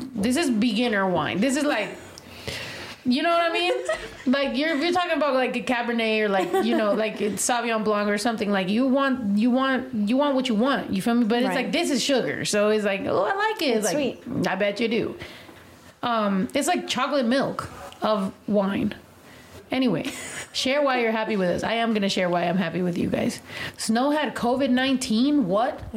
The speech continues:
Speaker 1: Wait a minute.
Speaker 2: <laughs>
Speaker 1: Are you new around here? Hell yeah, I had covid. It was weird.
Speaker 2: Oh, look, uh, Carlos Juarez says, "Y'all gotta take zinc." I heard a lot of people say zinc helped with the taste and smell issues from covid.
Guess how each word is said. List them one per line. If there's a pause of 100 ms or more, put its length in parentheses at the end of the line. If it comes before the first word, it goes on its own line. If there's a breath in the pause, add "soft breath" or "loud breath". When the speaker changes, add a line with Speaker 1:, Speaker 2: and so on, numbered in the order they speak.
(100)
Speaker 1:
Wait
a
minute.
Speaker 2:
<laughs>
Speaker 1:
Are
you
new
around
here?
Hell
yeah,
I
had
covid.
It
was
weird.
Speaker 2:
Oh,
look,
uh,
Carlos
Juarez
says,
"Y'all
gotta
take (100)
zinc." (100)
I
heard
a
lot
of
people
say
zinc
helped
with
the
taste
and
smell
issues
from
covid.